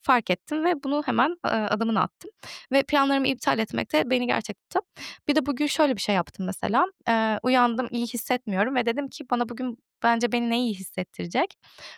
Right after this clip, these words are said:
Normalde genel olarak egzersiz oluyor bunun cevabı ama gerçekten o kadar egzozsuz hissettim ki bugün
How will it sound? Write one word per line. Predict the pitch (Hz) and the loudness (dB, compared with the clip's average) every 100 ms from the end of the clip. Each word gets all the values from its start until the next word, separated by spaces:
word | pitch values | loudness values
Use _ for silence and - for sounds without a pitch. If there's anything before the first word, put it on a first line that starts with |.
| - | 2
Normalde | 247 262 262 254 | 6 6 6 4
genel | 285 269 262 269 | 2 4 4 4
olarak | 240 240 - | 4 4 2
egzersiz | 220 190 208 208 233 233 | -2 2 2 2 -2 0
oluyor | 185 170 180 | 0 -2 -2
bunun | 185 | 0
cevabı | 185 190 214 | 2 4 4
ama | 269 262 | 4 2
gerçekten | 240 233 240 - | 2 0 -2 -6
o | 214 | -6
kadar | - 233 | 0 2
egzozsuz | 226 208 226 - 220 | 2 0 -2 -4 -14
hissettim | - 247 240 208 | -4 -4 -2 -4
ki | 240 | -4
bugün | 220 254 | -4 -6